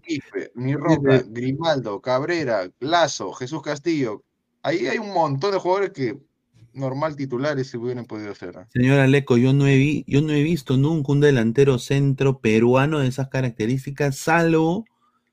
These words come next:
Speaker 2: al gran, al Lord, o sea, diría al mejor peruano después de Cubilla,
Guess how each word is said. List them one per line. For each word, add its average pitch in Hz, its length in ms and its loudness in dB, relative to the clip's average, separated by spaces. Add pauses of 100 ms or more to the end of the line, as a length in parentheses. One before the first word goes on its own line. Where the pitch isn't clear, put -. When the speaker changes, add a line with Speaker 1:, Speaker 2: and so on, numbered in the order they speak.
(640)
Speaker 2:
al 110 300 0
gran, 139 420 2
al 113 240 4
Lord, 131 480 4 (800)
o 120 80 -8
sea, 110 120 -2
diría 160 480 0
al 123 140 0
mejor 117 480 -2
peruano 156 440 0
después 151 280 -4
de - 40 -18
Cubilla, 123 580 -4